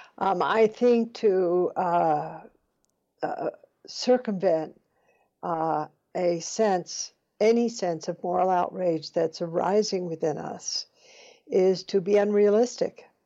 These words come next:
in relation to the harm that is, uh, being, uh,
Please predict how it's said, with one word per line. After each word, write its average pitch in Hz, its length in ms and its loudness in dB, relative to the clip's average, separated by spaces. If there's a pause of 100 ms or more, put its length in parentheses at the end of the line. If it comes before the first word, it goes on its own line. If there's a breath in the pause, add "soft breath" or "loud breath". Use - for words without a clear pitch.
(280)
in 190 360 0
relation 185 520 2
to 202 120 2
the 190 100 -4
harm 180 720 -2
that 175 300 2
is, 165 520 -4
uh, 180 260 -6
being, 175 580 0 (680 loud breath)
uh, 156 540 0